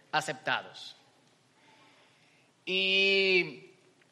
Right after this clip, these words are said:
y et-, estos temas son controversiales, homosexualidad y aborto. Hoy yo voy a hablar de desinformación principalmente con el tema de la,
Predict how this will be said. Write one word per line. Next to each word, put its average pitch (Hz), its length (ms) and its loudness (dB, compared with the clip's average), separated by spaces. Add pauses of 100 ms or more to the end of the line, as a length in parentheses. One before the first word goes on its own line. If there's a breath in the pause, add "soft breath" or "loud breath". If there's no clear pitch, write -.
(520)
y 208 200 2
et-, 208 180 0
estos 220 220 2
temas 247 280 2
son 247 120 0
controversiales, 226 640 4
homosexualidad 185 760 2
y 185 220 0
aborto. 190 600 2
Hoy 190 160 0
yo 220 100 2
voy 220 100 4
a 214 40 8
hablar 208 280 4
de 208 140 0
desinformación 208 1120 -2 (120)
principalmente 220 1200 0 (480 soft breath)
con 226 180 2
el 202 100 0
tema 202 300 2
de 190 120 2
la, 160 720 2